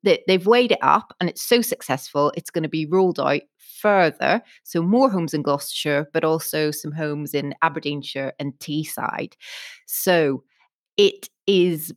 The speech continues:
working. It works and it's proven to work. But the comments were really divided on this, really divided. Actually, quite a lot of people called it dystopian,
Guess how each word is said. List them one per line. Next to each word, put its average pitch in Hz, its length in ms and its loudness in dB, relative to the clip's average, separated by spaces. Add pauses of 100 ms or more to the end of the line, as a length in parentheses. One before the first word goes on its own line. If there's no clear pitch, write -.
working. 185 640 0
It - 160 2
works - 460 0
and 160 120 -4
it's - 180 -12
proven 151 380 -2
to - 120 -14
work. - 360 -6
But - 320 -2
the 202 80 -2
comments 214 580 2
were 156 100 2
really 165 640 2
divided 151 520 2
on 180 160 2
this, 220 280 -2
really 160 500 0
divided. 143 560 -6 (520)
Actually, 147 760 0 (300)
quite 175 320 2
a 170 60 -2
lot 156 240 -4
of - 80 -20
people 180 300 -4
called 170 300 -4
it - 120 -6
dystopian, 233 760 0